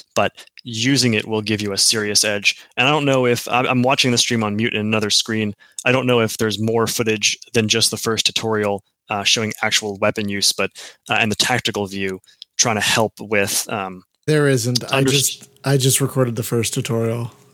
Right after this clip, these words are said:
Speaker 2: I didn't wanna give too much away. I'm sorry. So, yeah.
Speaker 1: Okay, so,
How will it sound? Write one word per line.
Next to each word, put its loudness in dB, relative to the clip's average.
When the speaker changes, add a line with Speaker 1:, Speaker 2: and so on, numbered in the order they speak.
Speaker 2:
I 2
didn't 4
wanna -2
give 2
too 0
much 0
away. 0
I'm -2
sorry. 0
So, 2
yeah. -2
Speaker 1:
Okay, 2
so, 0